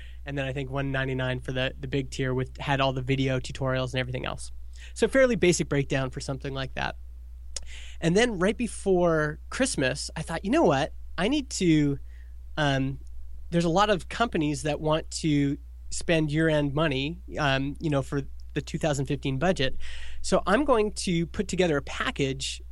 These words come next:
called Marketing for Startups, and it's going to have the Marketing for Developers book and all those videos, plus a new book I'm gonna be launching in two thousand sixteen called Marketing for Makers.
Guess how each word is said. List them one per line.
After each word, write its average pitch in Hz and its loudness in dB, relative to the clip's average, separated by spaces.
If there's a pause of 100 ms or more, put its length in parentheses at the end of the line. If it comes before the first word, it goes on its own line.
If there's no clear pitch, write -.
called 143 2
Marketing 151 0
for - -8
Startups, - 0 (640)
and 151 2
it's - -8
going 156 -2
to 151 -8
have 139 0
the 139 -4
Marketing 147 0
for 139 -4
Developers 175 0
book 180 4
and 139 6
all 143 6
those 151 4
videos, 143 6 (440)
plus 208 4
a 170 6
new 160 6
book 190 2
I'm 156 -2
gonna 156 0
be 147 0
launching 147 0
in 139 0
two 156 -6
thousand 139 -2
sixteen 147 -2
called 135 0
Marketing 139 0
for 131 -6
Makers. 170 0